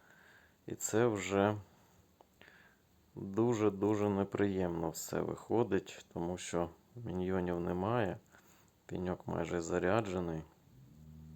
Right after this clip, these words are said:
Ну, прийдеться чистити поле, тому що немає наших камінчиків взагалі. Так, ось трішки прилетіли. Так,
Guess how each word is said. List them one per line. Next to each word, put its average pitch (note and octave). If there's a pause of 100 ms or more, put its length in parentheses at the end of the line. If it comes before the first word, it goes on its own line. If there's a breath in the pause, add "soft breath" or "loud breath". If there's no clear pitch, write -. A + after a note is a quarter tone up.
(1200)
Ну, G#2+
прийдеться A#2+
чистити -
поле, G2
тому F2+
що E2+
немає F2
наших E2
камінчиків E2+
взагалі. F2
Так, D#2+
ось E2+
трішки -
прилетіли. F2+ (1800 loud breath)
Так, G#2+